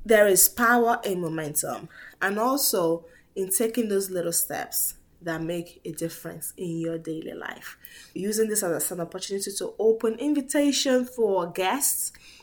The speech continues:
I want to collaborate. You know, I really believe in the power of collaboration.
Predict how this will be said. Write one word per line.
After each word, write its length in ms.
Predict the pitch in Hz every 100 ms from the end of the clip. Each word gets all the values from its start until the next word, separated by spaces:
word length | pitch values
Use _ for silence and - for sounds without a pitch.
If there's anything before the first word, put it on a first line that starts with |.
| -
I 40 | 180
want 200 | 185 226
to 60 |
collaborate. 920 | 220 220 196 214 214 226 254 277 -
You 80 | 185
know, 260 | 170 170 -
I 140 | 170
really 400 | 160 156 180 208
believe 360 | 196 175 185 180
in 80 | 165
the 80 |
power 260 | 160 185 175
of 180 | 170 -
collaboration. 920 | 170 165 156 160 175 226 - 269 262